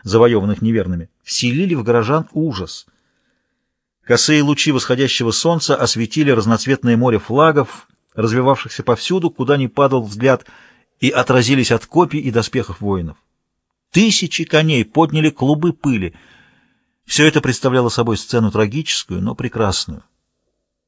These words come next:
После того, как Гольдфредо расставил солдат и проверил позиции, он направился к остальным командующим, расположившимся на маленьком холме, откуда Иерусалим просматривался наилучшим образом.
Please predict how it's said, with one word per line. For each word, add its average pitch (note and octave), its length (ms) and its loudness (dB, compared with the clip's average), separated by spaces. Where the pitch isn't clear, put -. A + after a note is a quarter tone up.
После C3+ 240 2
того, C3 240 4
как F#2 260 -2
Гольдфредо A2 540 -2
расставил G2 460 0
солдат C3 500 -2
и G#2+ 120 -6
проверил G#2+ 360 0
позиции, G#2+ 560 -4
он C#3+ 200 4
направился F3 460 4
к - 60 -4
остальным D3 420 4
командующим, D#3+ 840 2
расположившимся A2+ 760 -2
на A2 100 4
маленьком A2+ 380 2
холме, A#2 440 0
откуда G#2 400 -2
Иерусалим G#2+ 600 0
просматривался A2 640 -2
наилучшим G#2 440 0
образом. D2+ 320 -6